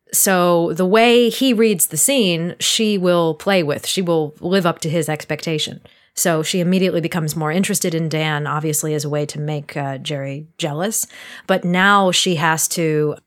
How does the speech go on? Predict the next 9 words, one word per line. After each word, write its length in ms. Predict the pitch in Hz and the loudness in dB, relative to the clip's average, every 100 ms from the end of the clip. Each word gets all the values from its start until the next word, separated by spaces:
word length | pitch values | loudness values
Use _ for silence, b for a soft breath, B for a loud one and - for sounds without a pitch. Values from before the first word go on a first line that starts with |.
| _ | _
it's 240 | 180 170 | -6 -4
like 260 | 175 160 - | -4 -6 -10
he's 320 | - 214 175 | -4 -2 0
made 160 | 185 175 | 0 0
a 80 | |
demand 840 | 156 156 156 175 180 160 147 156 165 | 0 -2 -2 0 0 0 -4 -8 -8
on 240 | 165 156 156 | -6 -4 -4
the 80 | |
scene 540 | 151 - 180 156 147 | -2 -2 -2 -2 -6